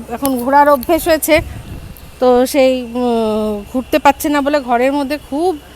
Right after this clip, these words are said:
বিরক্ত করছিল, তাই নিয়ে এসছি একটুখানি ঘোরাতে, একটু হাওয়া খাওয়াতে। ব্যাস, ছেড়ে দাও, ছেড়ে দাও, হয়ে গেছে। বাবা চলে এসছে, রনু কিছুতেই যাবে না, দৌড়াচ্ছে,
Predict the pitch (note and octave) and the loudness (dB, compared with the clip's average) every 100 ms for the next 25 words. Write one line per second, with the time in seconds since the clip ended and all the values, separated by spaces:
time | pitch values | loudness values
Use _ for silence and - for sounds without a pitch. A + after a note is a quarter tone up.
0 | - - - B3+ C#4+ - D4+ D4+ - E4+ | -20 -18 -8 0 -2 -2 -4 -4 -2 -2
1 | G4 C#4 B3+ B3 A#3+ B3 - C4+ - C4 | 0 2 2 0 -2 -4 -4 -6 -6 -4
2 | C4 B3 B3 - - - - - A#3 B3+ | -2 -2 -4 -14 -20 -20 -20 -8 0 0
3 | A#3 B3 C#4 A3 A3+ A3+ B3 - A3+ A3+ | 0 -6 -6 -2 0 0 -4 -4 -4 -2
4 | - A3+ - - - - F#4+ G#4+ - G#4+ | -6 -8 -8 -14 -12 -2 4 4 4 4
5 | G4 G#4 - F#4 F4+ F4+ E4+ D#4 - C#4+ | 6 4 2 4 4 6 6 4 0 -4
6 | - - - - - - - D#4+ D#4 D4+ | -6 -12 -12 -14 -12 -12 -8 4 6 6
7 | F4+ F#4+ F4 F4 F#4+ - G#4 G#4+ A#4+ - | 4 4 6 4 4 2 6 8 6 -2
8 | - B3 C#4+ C#4+ E4 F4 D#4+ C#4 - D4+ | -6 2 4 4 2 0 0 -4 -4 4
9 | G#4+ A#4 F4 C#4+ D4 E4+ F#4+ D4 C4 C#4+ | 6 6 6 2 0 2 2 4 4 2
10 | D#4 - - F#4+ G#4 A#4 | 0 -6 -6 0 2 2